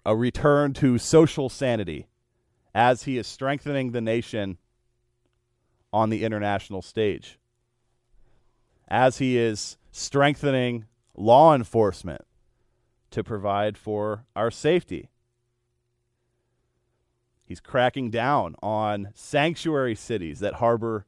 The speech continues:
illegal immigrants. He cut funding from them on February twenty-fourth, twenty seventeen. He proposed a massive fifty-four billion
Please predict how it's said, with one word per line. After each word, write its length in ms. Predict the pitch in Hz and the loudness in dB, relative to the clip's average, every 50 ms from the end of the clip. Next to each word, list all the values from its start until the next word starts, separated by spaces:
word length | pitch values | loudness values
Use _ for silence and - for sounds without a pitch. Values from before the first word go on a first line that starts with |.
| _ | _
illegal 480 | - 101 104 101 107 123 127 123 127 120 | -8 -6 -4 -2 -2 -2 -2 0 0 -2
immigrants. 680 | 120 123 123 110 90 95 90 67 - - - - - _ _ _ _ _ _ _ _ _ _ _ _ _ _ | -2 -2 -4 -6 -8 -10 -12 -12 -14 -18 -20 -20 -20 _ _ _ _ _ _ _ _ _ _ _ _ _ _
He 80 | - - | -18 -18
cut 320 | - - - 147 135 - | -12 -4 0 0 0 0
funding 440 | - - - 139 147 160 151 123 101 | -2 -4 -2 -2 -2 -2 -4 -6 -6
from 180 | - - 104 95 | -6 -8 -8 -6
them 180 | 95 85 73 | -6 -6 -6
on 120 | 76 82 85 | -8 -10 -10
February 480 | - - 117 113 113 120 117 117 110 | -6 -4 -2 -2 -2 -2 -4 -4 -6
twenty-fourth, 720 | - - 117 117 110 101 - - 123 127 131 127 - - - _ _ _ _ _ - | -8 -8 -10 -8 -10 -10 -8 -4 -2 -2 -2 -2 -4 -8 -20 _ _ _ _ _ -14
twenty 260 | - - 117 113 107 | -8 -6 -6 -6 -6
seventeen. 760 | - - 117 107 104 101 85 - - 98 92 85 65 50 - _ _ _ _ _ _ _ _ _ _ _ _ _ _ _ _ _ _ _ _ _ _ _ _ _ _ _ _ _ _ _ _ _ _ _ _ _ _ _ _ _ _ _ _ _ _ _ _ _ _ _ | -6 -6 -6 -6 -6 -6 -10 -12 -12 -10 -10 -12 -14 -16 -20 _ _ _ _ _ _ _ _ _ _ _ _ _ _ _ _ _ _ _ _ _ _ _ _ _ _ _ _ _ _ _ _ _ _ _ _ _ _ _ _ _ _ _ _ _ _ _ _ _ _ _
He 380 | - 104 101 98 95 92 85 - _ _ _ | -8 -6 -4 -4 -4 -6 -8 -10 _ _ _
proposed 680 | - - 87 - - 113 110 110 110 110 107 - - - | -8 -8 -6 -2 0 0 0 0 0 -2 -4 -8 -12 -12
a 60 | - 95 | -10 -10
massive 640 | 95 92 95 101 110 123 127 117 - 123 113 110 | -8 -6 -4 0 0 0 0 -2 -4 -6 -6 -6
fifty-four 640 | - - - 135 123 - 117 104 - - 120 113 117 110 | -6 -6 -6 -6 -6 -6 -8 -10 -8 -6 -4 -2 -2 -2
billion 720 | 87 90 85 - 110 117 127 127 123 123 120 117 107 98 | -4 -6 -6 -4 -2 0 0 0 0 -2 -4 -4 -6 -10